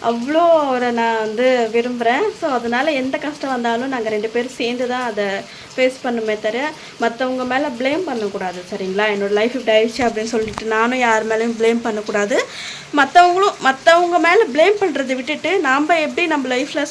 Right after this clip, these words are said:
ஹாப்பியா இருக்கணும் அப்படின்னு சொல்லிட்டு அதை மட்டும் தான் நீங்க, நம்ம யோசிக்கணும். So எனக்கு தெரிஞ்ச சின்ன ஒரு அட்வைஸ் மட்டும் தான், நினச்சிக்காதீங்க, ஓகேங்களா?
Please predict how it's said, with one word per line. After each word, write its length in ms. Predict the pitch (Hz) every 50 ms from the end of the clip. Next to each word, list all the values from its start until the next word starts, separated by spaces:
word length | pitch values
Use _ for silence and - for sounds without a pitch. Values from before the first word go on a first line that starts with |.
| - 277
ஹாப்பியா 300 | 311 247 240 - 269 269
இருக்கணும் 460 | 254 - - - 226 233 240 240 226
அப்படின்னு 220 | 208 202 226 277 277
சொல்லிட்டு 300 | 247 214 208 214 - 302
அதை 300 | 302 269 240 220 240 233
மட்டும் 240 | 226 220 220 226
தான் 140 | 226 254 285
நீங்க, 180 | 294 254 220 208
நம்ம 260 | 202 208 208 202 196
யோசிக்கணும். 600 | 202 208 226 226 - 262 214 202 208 220 240 - - - - - - - -
So 180 | - 320 311
எனக்கு 460 | 311 147 175 262 294 359 415 - 466 -
தெரிஞ்ச 320 | 330 285 285 302 294 320
சின்ன 520 | 311 - 320 285 285 285 294 302 330 330 302
ஒரு 420 | 262 240 220 214 196 170 170 - - - - -
அட்வைஸ் 380 | 214 233 214 214 233 247 285 269
மட்டும் 300 | 262 233 220 - 220 214
தான், 600 | 220 226 240 226 226 214 208 202 190 196 240 233 233 - - - - - - - - - - - - -
நினச்சிக்காதீங்க, 760 | 220 214 208 208 208 - - 220 202 196 196 208 233 254 214 208
ஓகேங்களா? 380 | 208 214 202 196 196 196 196